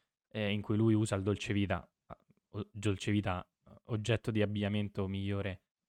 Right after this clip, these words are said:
del, mm, su questa terra,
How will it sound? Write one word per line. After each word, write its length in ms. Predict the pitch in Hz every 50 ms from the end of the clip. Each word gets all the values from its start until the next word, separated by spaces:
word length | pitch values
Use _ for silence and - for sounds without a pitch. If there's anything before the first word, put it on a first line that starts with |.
| _ _ _
del, 720 | - 107 107 98 95 95 95 95 90 90 90 87 87 87 87
mm, 440 | 87 85 85 85 85 85 - - - -
su 160 | - - -
questa 280 | - - 104 - - 104
terra, 460 | 95 101 92 90 90 95 98 110 123